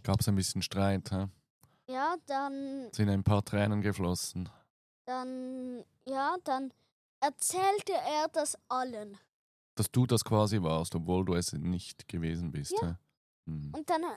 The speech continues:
Speaker 2: sagten alle, „Wieso hast du das gemacht?“ Dabei war ich's erstens nicht und ich glaube, die meisten würden mir so etwas auch nicht zutrauen. Eben,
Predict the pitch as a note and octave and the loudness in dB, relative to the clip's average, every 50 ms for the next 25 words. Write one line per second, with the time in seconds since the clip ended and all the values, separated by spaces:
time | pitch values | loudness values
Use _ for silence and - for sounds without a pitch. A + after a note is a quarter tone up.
0 | - - - - - F4 E4+ F4 - _ - - D#4 D#4 - - _ - C#4 C#4 | -6 -4 -4 -4 -2 -2 -4 -6 -6 _ -12 -10 -10 -12 -14 -18 _ -6 -4 -4
1 | C#4 C4 A#3+ G#3+ G3 G#3+ G#3+ _ _ _ _ _ _ _ _ _ _ _ _ _ | -2 -2 -4 -6 -6 -8 -10 _ _ _ _ _ _ _ _ _ _ _ _ _
2 | _ _ _ _ - C#4+ C#4 C#4+ D#4 D4+ D4+ C#4 C#4 C4 D4+ - - - D4 C#4 | _ _ _ _ -8 -6 -2 2 2 2 4 4 4 4 4 2 0 -2 -2 2
3 | C4+ B3+ B3 - - - C4+ A3+ A3 G#3+ G3 F#3+ - - - - - - - - | 2 2 2 2 0 -2 -2 0 0 0 0 0 -2 -4 -6 -6 -6 -8 -8 -14
4 | - - _ _ _ _ _ _ _ _ _ _ _ _ _ _ _ _ - C4 | -18 -20 _ _ _ _ _ _ _ _ _ _ _ _ _ _ _ _ -8 0
5 | - D4+ C#4 C#4 B3 A#3+ C4 C4 D4 F4 F4+ F4 F4+ F4+ - - - - - C4 | 2 2 4 4 4 4 4 6 6 4 4 2 0 0 0 -2 -4 -2 -2 -2
6 | D4 D#4 E4+ E4 - - - D#4+ D#4+ D#4+ - - - C4 C4+ D4 F4+ G4 - - | -2 0 0 -2 -4 -4 -6 -4 -4 -2 -2 -2 -4 -6 -6 -6 -8 -10 -12 -16
7 | - - - _ _ _ _ _ - - C#4+ D4 D4 D4+ C#4+ - - - _ _ | -18 -20 -20 _ _ _ _ _ -6 -4 -2 -2 -2 -4 -6 -10 -16 -18 _ _
8 | _ _ _ - D4+ D4 - - D4 D4 C#4+ C#4+ D#4+ C#4+ C4+ C#4+ C#4+ C#4 C#4 - | _ _ _ -14 -14 -12 -10 -2 0 2 2 2 2 0 -2 -2 -2 -4 -6 -8
9 | D4 C4 B3 A#3 A#3 A#3+ B3 - C4 A#3+ A#3 A#3 A3+ A#3+ A#3+ A#3+ A#3 A3+ G#3+ - | -8 -6 -4 -4 -4 -4 -4 -6 -6 -4 -4 -4 -6 -8 -8 -8 -6 -8 -8 -10
10 | - - _ _ _ _ _ _ _ _ - - D#4+ C#4+ C#4 C4+ - C4+ C4+ - | -12 -20 _ _ _ _ _ _ _ _ 0 2 4 4 4 4 2 0 2 2
11 | C4 A#3+ B3 - C4 A#3 A#3 - - - - - F4+ F#4+ F#4 - - F4 E4 E4 | 0 0 0 -2 -4 -6 -6 -6 -8 -6 -2 0 0 -2 -2 -4 -4 -2 -2 -2
12 | E4 E4 E4+ - - - - - _ _ _ _ - - C#4 C#4+ C4+ C#4 C#4+ C#4 | -2 -2 -4 -8 -10 -18 -20 -20 _ _ _ _ -4 -2 -2 -2 -2 -2 -2 -2
13 | C#4 | -4